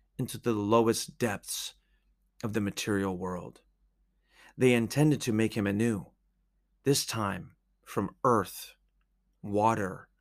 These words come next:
fire, wind, which are matter, darkness, desire, and the artificial spirit.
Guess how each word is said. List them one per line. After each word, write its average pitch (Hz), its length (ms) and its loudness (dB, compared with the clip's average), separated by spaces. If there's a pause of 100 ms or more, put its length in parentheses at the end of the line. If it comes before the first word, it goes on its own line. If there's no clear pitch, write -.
(880)
fire, 110 720 0 (500)
wind, 104 560 0 (840)
which 107 180 -6
are 101 100 2
matter, 104 580 -2 (540)
darkness, 104 800 -2 (180)
desire, 101 600 0
and 104 180 -6
the 98 120 -6
artificial 101 500 -4
spirit. - 640 -6